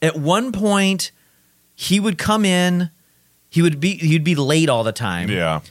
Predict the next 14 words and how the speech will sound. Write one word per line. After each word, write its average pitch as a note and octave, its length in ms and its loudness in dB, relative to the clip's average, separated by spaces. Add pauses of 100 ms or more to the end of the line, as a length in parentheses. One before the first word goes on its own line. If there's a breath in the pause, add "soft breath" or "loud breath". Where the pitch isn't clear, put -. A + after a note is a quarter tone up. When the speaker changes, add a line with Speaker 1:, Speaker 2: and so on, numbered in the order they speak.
(260 loud breath)
Speaker 1:
And, D3 280 2
or G3+ 160 4
he G#3+ 100 0
just E3+ 140 0
would D3 200 0
no C#3 200 2
show. G2 480 -2 (300 soft breath)
There D#3 160 4
would E3+ 80 2
be D#3+ 100 2
times F#3 480 0
he G3+ 80 0
would F3 160 0
be, D#3+ 480 2